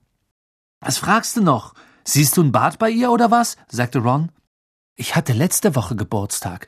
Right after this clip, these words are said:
sagte Angelina. „Mensch, ich bin froh, dass jemand aus Gryffindor teilnimmt“, sagte Hermine. „Ich drück dir die Daumen, dass du gewinnst, Angelina.“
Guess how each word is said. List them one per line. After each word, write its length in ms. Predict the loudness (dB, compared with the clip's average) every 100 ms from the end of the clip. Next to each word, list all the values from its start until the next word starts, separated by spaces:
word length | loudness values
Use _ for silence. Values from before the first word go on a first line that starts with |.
| -20 -6
sagte 360 | -4 -4 -6
Angelina. 600 | -4 -2 -2 -4 -8 -12 _ _ _ -4
„Mensch, 340 | -2 -4 -8
ich 120 | -6 -2
bin 160 | -2
froh, 320 | 0 0 2
dass 220 | 2 0 0
jemand 240 | 0 0
aus 160 | -2 2
Gryffindor 540 | 2 4 2 2 0
teilnimmt“, 480 | -2 -2 0 -2 -2
sagte 280 | -2 -2 -4
Hermine. 320 | -2 -4 -6 -10 -12
„Ich 120 | -10
drück 200 | -10 -4
dir 100 | -4
die 120 | -4
Daumen, 380 | -2 0 2 2
dass 160 | 0 0
du 100 | 0
gewinnst, 420 | 4 4 4 2
Angelina.“ 580 | 2 4 2 0 -2